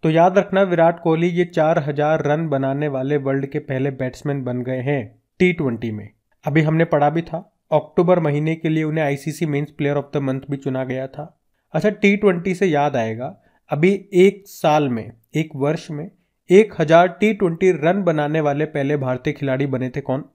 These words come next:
सूर्य कुमार यादव। अभी टी ट्वेंटी वर्ल्ड कप में डेब्यू करने वाले सबसे युवा खिलाड़ी कौन बने थे?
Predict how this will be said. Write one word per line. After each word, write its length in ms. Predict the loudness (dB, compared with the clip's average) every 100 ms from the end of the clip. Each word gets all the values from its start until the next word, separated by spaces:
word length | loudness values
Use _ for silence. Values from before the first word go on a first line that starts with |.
| _
सूर्य 380 | -4 0 0
कुमार 300 | 0 0 0
यादव। 340 | -2 -6 -8 -16 _ -8
अभी 320 | 0 2 2
टी 240 | 2 0 2
ट्वेंटी 340 | 2 0 0
वर्ल्ड 260 | 2 2 2
कप 160 | -2 0
में 160 | 0
डेब्यू 340 | 0 0 0 0
करने 300 | 0 0 0
वाले 240 | 0 -2
सबसे 320 | -6 -6 -2
युवा 260 | -2 0 -2
खिलाड़ी 380 | 0 -2 0 0
कौन 260 | -2 -2
बने 220 | -2 -4
थे? 140 | -6